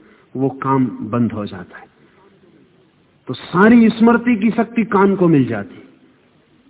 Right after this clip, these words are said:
तो अंधे की स्मृति भी बड़ी तीव्र होती। तो अंधे को अगर कोई बता दे कि प्रकाश क्या है, तो वो सुन भी लेगा, समझ भी लेगा, समझेगा कि समझ लिया,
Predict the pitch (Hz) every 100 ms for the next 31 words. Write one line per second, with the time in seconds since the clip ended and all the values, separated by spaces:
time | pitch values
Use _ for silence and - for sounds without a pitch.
0 | _ - 120 151 156 160 165 151 147 160
1 | 165 165 165 127 165 160 - 156 135 127
2 | - - _ _ _ 160 _ _ _ _
3 | _ 202 _ _ _ _ _ _ _ _
4 | - - 165 180 185 185 170 170 156 160
5 | 135 147 156 156 151 147 135 139 135 131
6 | 131 - 147 139 143 135 131 - 202 214
7 | 190 175 156 151 165 175 - - _ _
8 | - - 254 285 233 226 220 196 196 226
9 | 220 - 262 220 277 254 233 214 190 202
10 | 165 160 151 151